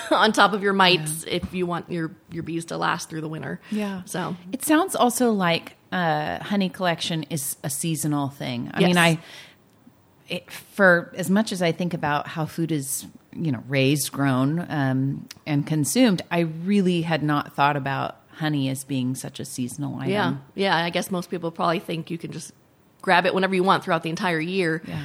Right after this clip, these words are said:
Speaker 1: But, um, here right now, the coast is really ramping up, um,
Speaker 2: Mm-hmm.
Speaker 1: for the area. So again, they've got all that eucalyptus blooming,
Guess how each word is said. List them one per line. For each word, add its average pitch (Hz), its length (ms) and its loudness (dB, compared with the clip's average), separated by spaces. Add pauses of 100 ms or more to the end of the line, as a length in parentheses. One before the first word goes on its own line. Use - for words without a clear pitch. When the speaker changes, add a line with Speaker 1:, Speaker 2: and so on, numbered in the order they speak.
(200)
Speaker 1:
But, 202 180 6
um, 185 200 6
here 233 340 2
right 202 220 4
now, 202 240 6
the 185 100 2
coast - 400 0
is 214 120 -4
really 214 180 -2
ramping 214 420 -2
up, 214 200 -4 (160)
um, 175 180 -4
Speaker 2:
Mm-hmm. 160 160 -2
Speaker 1:
for 190 240 -6
the 190 100 -4
area. 190 480 0
So 165 380 -4
again, 175 320 -2
they've 170 100 0
got 156 140 -2
all 151 80 0
that - 140 -4
eucalyptus 185 580 -6
blooming, 190 480 0